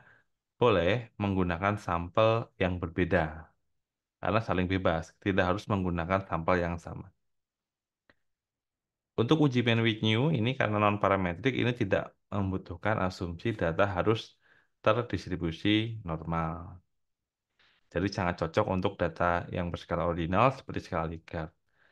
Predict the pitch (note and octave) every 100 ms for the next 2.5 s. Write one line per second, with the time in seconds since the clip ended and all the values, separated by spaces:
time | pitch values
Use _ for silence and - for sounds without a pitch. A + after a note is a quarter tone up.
0 | _ _ - G#2 G#2+ G#2+ - C#3 D3+ A2+
1 | G2 G2 F#2+ F2 - - - F2+ F2+ F2+
2 | F2 F#2 E2 E2+